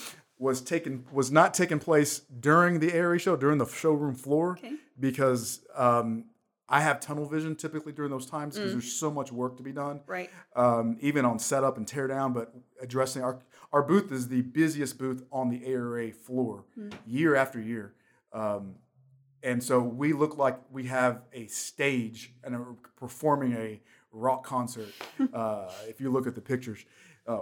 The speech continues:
Speaker 1: with that being said, we have a lot of customers. And so I got an invite to go out to a private party, uh,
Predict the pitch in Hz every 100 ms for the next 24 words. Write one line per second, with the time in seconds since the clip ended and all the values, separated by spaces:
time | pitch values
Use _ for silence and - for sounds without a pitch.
0 | 127 165 - 151 135 123 135 123 127 127
1 | 139 131 165 135 131 131 131 262 - 120
2 | 101 - 120 123 127 127 139 131 123 170
3 | 139 127 127 131 127 120 123 113 139 127
4 | 113 156 170 127 123 - _ _ _ 113
5 | 113 110